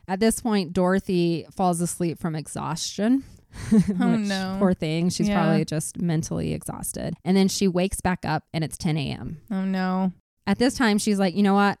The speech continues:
Speaker 1: I'm gonna go over to the Skakel household," because she knows that's the last person that
Speaker 2: Right.
Speaker 1: saw her daughter. So
Speaker 2: Mm-hmm.
Speaker 1: she gets dressed, and she goes across the street, and she knocks on the door, and Michael Skakel is the one that answers. She said Michael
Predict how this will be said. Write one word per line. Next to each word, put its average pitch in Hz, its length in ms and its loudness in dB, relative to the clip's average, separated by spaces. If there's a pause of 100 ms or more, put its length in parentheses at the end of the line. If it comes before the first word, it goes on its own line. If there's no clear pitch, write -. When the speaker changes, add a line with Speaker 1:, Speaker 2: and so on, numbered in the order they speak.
Speaker 1:
I'm 185 140 -2
gonna 185 140 0
go 165 100 -2
over 156 140 0
to 151 60 -2
the 147 80 -8
Skakel 143 360 -6
household," - 480 -8
because 156 300 0
she 196 140 2
knows 185 260 6
that's 165 220 -6
the 151 120 -4
last 151 320 -2
person 240 200 2
that 285 120 4
Speaker 2:
Right. 294 140 2
Speaker 1:
saw 156 140 4
her 185 120 2
daughter. 220 340 2
So 214 280 4
Speaker 2:
Mm-hmm. 208 200 4 (400)
Speaker 1:
she - 160 -8
gets 202 200 -2
dressed, 185 400 0
and 170 200 -2
she - 120 -6
goes 170 180 0
across 170 280 -4
the - 120 -10
street, 180 500 -2
and 180 100 -2
she 220 120 2
knocks 214 300 2
on 240 100 0
the 196 60 2
door, 165 640 0
and 165 540 0
Michael 170 800 -2
Skakel 160 720 -4
is 165 140 -4
the 151 80 -2
one 160 120 0
that 156 120 -4
answers. - 600 -6 (360)
She - 180 -2
said 226 180 4
Michael 190 760 2